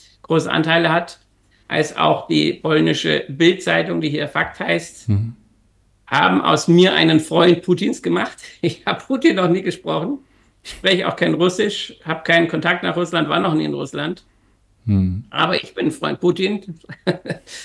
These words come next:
Speaker 1: Ich, äh, und man hat hier alle möglichen, äh, äh, Sachen, äh, gegen mich geschrieben,
Speaker 2: Hm.
Speaker 1: weil ich Sachen geäußert habe, die zur damaligen Zeit für manche Leute noch unglaubwürdig waren,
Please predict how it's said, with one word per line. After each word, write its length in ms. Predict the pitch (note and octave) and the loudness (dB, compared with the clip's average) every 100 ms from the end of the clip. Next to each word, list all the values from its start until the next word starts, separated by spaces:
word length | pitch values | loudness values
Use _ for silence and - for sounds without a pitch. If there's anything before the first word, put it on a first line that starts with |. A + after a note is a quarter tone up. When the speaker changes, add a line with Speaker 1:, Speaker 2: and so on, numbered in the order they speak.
| - - _ - | -20 -20 _ -14
Speaker 1:
Ich, 600 | - F3+ E3 D#3 - - - | -2 0 0 -2 -8 -14 -4
äh, 320 | E3+ E3 E3 | 0 2 0
und 440 | - E3 E3 - - | 2 4 2 0 -2
man 420 | E3 E3 E3 D3 | 2 4 2 2
hat 180 | E3 E3+ | 0 0
hier 460 | F3+ F3+ E3 - | 2 2 2 -2
alle 200 | E3+ E3+ | -2 -2
möglichen, 600 | D#3+ F3+ F3 E3+ E3+ E3 | 0 0 0 -2 -2 -4
äh, 300 | D#3 - D#3 | -4 -4 -4
äh, 260 | - - D3+ | -4 -6 -6
Sachen, 600 | - D3 D3+ F#3 F3+ F3+ | -4 -2 0 0 -2 -4
äh, 320 | E3+ D#3+ D#3 C#3+ | -4 -4 -4 -8
gegen 320 | - E3 F#3 F#3+ | -2 0 2 0
mich 340 | G3 - - | -2 -4 -8
geschrieben, 580 | F#3 E3 F3 F#3 B3 - _ _ _ - | -6 -2 -2 -2 -4 -10 _ _ _ 2
Speaker 2:
Hm. 220 | A2+ G#2+ | 4 6
Speaker 1:
weil 140 | F#3 | 6
ich 100 | E3 | 4
Sachen 260 | - F3 F3 | 2 2 2
geäußert 560 | E3 - C4 C4 F3+ | 2 0 2 2 0
habe, 400 | C#3+ C#3+ E3 A#3 A#3+ _ _ _ _ _ _ _ | 0 0 -2 -4 -8 _ _ _ _ _ _ _
die 100 | F3+ D#3+ | -6 -2
zur 140 | F3+ | -2
damaligen 720 | D3 E3+ A3 C4 A3+ F3+ E3+ | -2 0 2 4 2 0 -2
Zeit 360 | D#3 C#3+ D#3 G3+ | -4 -2 -2 -4
für 160 | - F3+ | -6 -2
manche 320 | E3+ G3+ F#3+ | -2 -2 -4
Leute 420 | E3 F3 F3+ F3 E3+ | -2 -2 -2 -6 -4
noch 340 | D#3 - - | -4 -4 -6
unglaubwürdig 760 | - F#3 F#3 F#3 - G3 F#3+ G3 | -2 -2 0 -2 -2 -4 -4 -4
waren, 360 | G3+ G3+ A#3 | -4 -2 -4